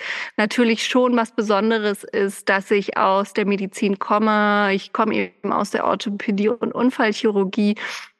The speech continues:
und hab die aber allerdings zweitausendzwanzig verlassen, um dann nämlich meine eigenen Fußstapfen, äh, im, ich sage immer gerne Sand, <laughs> weil ich barfuß im Sand am liebsten am Meer spazieren gehe,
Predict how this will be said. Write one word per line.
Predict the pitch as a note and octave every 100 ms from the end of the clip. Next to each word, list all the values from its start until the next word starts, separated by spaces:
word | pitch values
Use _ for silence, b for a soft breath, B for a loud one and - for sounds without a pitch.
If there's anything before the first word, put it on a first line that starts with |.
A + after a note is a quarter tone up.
| -
und | A#3 B3
hab | B3
die | B3+
aber | A#3+ A3+ A3 -
allerdings | - G#3+ A3 A3+ A3+ -
zweitausendzwanzig | G#3+ G#3+ A3+ A3+ A#3 A3+ -
verlassen, | A3+ A#3 - - G#3 -
um | A3 A3 G#3+ G3
dann | F3 G#3 B3+
nämlich | A#3+ A3+ A#3 A3 A3+ -
meine | A#3 A3+ A3+ G#3 -
eigenen | C4 E4 D#4 C4+
Fußstapfen, | - A3 - - A3+ - - A3+ G#3+ G#3 B B B B
äh, | G#3+ G3+ G3 -
im, | A#3+ A#3 A#3 A#3 A#3 B B _ _ _ -
ich | A#3 -
sage | A3+ A3 A#3
immer | A#3+ A3+
gerne | G#3+ G#3+ G#3+
Sand, | G3 G#3 D4+ -
<laughs> | D#4 C4+ C4+ - -
weil | B3+ A3 A3
ich | A3 A3
barfuß | G#3+ G#3 - C4 - -
im | A3
Sand | G#3+ G3+ C4
am | - G#3+
liebsten | G#3+ B3+ - B3
am | A3 A3
Meer | G#3+ A3+ B3
spazieren | - A3+ - A#3+ A3 A3+
gehe, | G3+ G#3+ A3+